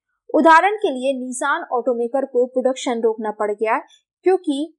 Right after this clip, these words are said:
चीन से ऑटो कंपोनेंट की सप्लाई रुक गई थी। हालांकि इस दुर्गति की आशंका आप सभी ने हमेशा से प्रकट की थी, लेकिन आदमी को अकल ठोकर खाने के बाद आती है।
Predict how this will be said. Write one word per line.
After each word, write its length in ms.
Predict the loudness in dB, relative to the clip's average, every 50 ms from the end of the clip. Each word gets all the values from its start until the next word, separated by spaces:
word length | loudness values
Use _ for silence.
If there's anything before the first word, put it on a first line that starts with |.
| _ _
चीन 320 | -4 -2 0 0 0 -2 -2 -2
से 280 | 2 2 2 2 2 -2 -2 0
ऑटो 240 | 0 0 0 -2 -4
कंपोनेंट 520 | -2 -2 -4 -2 -2 -2 -2 -2 -4 -6 -8
की 60 | -8
सप्लाई 400 | -6 -6 -6 -4 0 0 0 0
रुक 420 | -2 -6 _ _ _ 0 0 0 2
गई 280 | 0 0 0 0 -2
थी। 360 | -4 -8 -10 -10 -10 -12 _ _ _ _ _ _ _ _ _ _ _ _ _ _ _ _ _ _
हालांकि 440 | 4 4 6 6 4 2 2 0 0
इस 60 | 0
दुर्गति 500 | 0 -2 -2 2 2 2 2 2 -4 -4
की 120 | 0 0
आशंका 500 | 0 0 -2 -6 -10 -8 -2 0 2 2
आप 80 | 2 0
सभी 280 | 0 -2 -2 0 0 -4
ने 60 | -4
हमेशा 360 | -4 -6 -6 -6 -4 -4 -4
से 140 | -4 -4 -8
प्रकट 320 | -6 -6 -4 -2 -4 -4
की 160 | -4 -6 -8 -8
थी, 280 | -6 -8 -12 -12 _ _ _ _ _ -10
लेकिन 460 | -2 0 0 0 2 -2 -2 -2 -2 -6 -8 0 2
आदमी 500 | 4 4 4 2 -2 -6 -6 -6 -8 -4 -4
को 220 | -2 0 0 -2 -4 -4 _ _ _ _ _ -2 -2
अकल 380 | -2 2 4 2 2 2 0 -4 _ _ _ _ _ _ _
ठोकर 280 | 0 0 2 4 2 0
खाने 320 | 2 -2 -4 -2 -2 -2
के 100 | -4 -2
बाद 220 | -2 0 -2 -2 -4 -6 -4 -2
आती 380 | -2 -2 -2 -2 -4 0 2
है। 200 | 2 0 0 -2